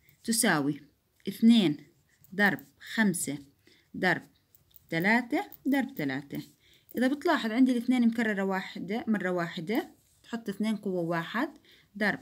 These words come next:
خمسة مكررة مرة واحدة، بنحط خمسة قوة واحد، ما أنسى أحط بيناتهم ضرب يا مس، ضرب ثلاثة مكررة كم مرة التلاتة؟ مرتين. هيك أنا بكون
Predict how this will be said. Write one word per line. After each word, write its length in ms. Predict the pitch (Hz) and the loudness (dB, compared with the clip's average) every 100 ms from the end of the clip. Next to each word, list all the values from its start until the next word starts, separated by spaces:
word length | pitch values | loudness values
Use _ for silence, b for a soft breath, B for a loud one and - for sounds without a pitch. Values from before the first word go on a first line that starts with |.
| - | -8
خمسة 380 | - 247 226 175 | -2 0 0 -4
مكررة 360 | 175 208 190 | -2 0 0
مرة 240 | 190 185 175 | 0 -2 -2
واحدة، 640 | 175 175 180 180 294 - b b b | -4 -6 -8 -4 -4 -6 b b b
بنحط 240 | 170 208 220 | -8 -6 -4
خمسة 500 | 220 202 - 147 143 | -2 -2 -2 -6 -6
قوة 160 | 180 175 | -4 0
واحد، 360 | 185 190 202 196 | 0 -2 -2 2
ما 120 | 226 | 2
أنسى 360 | - 226 214 | 2 0 -2
أحط 240 | 214 220 220 | -6 -6 -4
بيناتهم 360 | 196 214 208 196 | -4 -4 -2 -2
ضرب 260 | 226 175 | -2 -2
يا 100 | 156 | -2
مس، 420 | 151 147 - - B B B B B B | -2 -4 -8 -20 B B B B B B
ضرب 320 | 180 262 381 - _ _ _ _ - | 2 2 2 -4 _ _ _ _ -4
ثلاثة 640 | 208 233 285 285 311 403 - | 0 2 2 2 -2 -4 -4
مكررة 400 | 220 - 277 269 | -4 -2 -2 0
كم 220 | 269 294 | 2 2
مرة 180 | 254 202 | 4 2
التلاتة؟ 480 | 202 190 180 185 240 | -4 -4 -4 -2 0
مرتين. 560 | 254 233 - 135 - _ _ _ _ _ _ _ _ _ _ _ _ b b b b b b b | -2 -2 -6 -6 -8 _ _ _ _ _ _ _ _ _ _ _ _ b b b b b b b
هيك 180 | 311 285 | -4 -2
أنا 160 | - 262 | 0 0
بكون 500 | 220 - 269 330 | -2 0 2 2